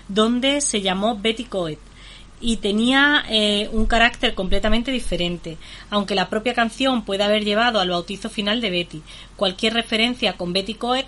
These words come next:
ha sido un error. El sitio web oficial de Betty Boop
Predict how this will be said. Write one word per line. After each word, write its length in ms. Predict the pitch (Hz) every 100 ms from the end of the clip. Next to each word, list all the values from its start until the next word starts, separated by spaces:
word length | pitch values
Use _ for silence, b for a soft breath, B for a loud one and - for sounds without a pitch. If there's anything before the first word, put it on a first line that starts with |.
| -
ha 100 | 202
sido 400 | 202 262 277 311
un 160 | 202 190
error. 320 | 185 175 165 - B B -
El 80 | 185
sitio 260 | 214 240
web 220 | 233 240
oficial 500 | 208 202 196 226 226
de 80 | 202
Betty 240 | 185 185 214
Boop 220 | 269